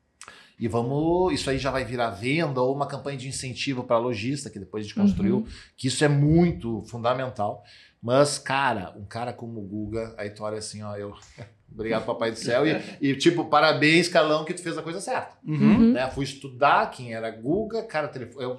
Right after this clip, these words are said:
Speaker 1: cara, me lembro que eu liguei, cara, é isso, três ligações, eu falei, fui ver quem era o cara,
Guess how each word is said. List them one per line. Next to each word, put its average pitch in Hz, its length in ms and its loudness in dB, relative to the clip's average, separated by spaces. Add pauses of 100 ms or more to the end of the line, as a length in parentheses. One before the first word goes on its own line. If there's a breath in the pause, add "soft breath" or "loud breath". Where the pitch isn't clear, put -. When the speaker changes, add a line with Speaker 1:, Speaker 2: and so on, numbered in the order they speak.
Speaker 1:
cara, 226 200 -2
me 143 100 0
lembro 170 200 -2
que 214 60 -8
eu 190 60 -2
liguei, 143 420 -8
cara, 143 180 -2
é 147 180 2
isso, 285 240 -6
três 214 240 -6
ligações, 180 380 -2
eu 180 80 -2
falei, 165 180 2
fui 151 180 4
ver 143 180 2
quem 170 100 0
era 151 80 2
o 139 40 -2
cara, 147 300 0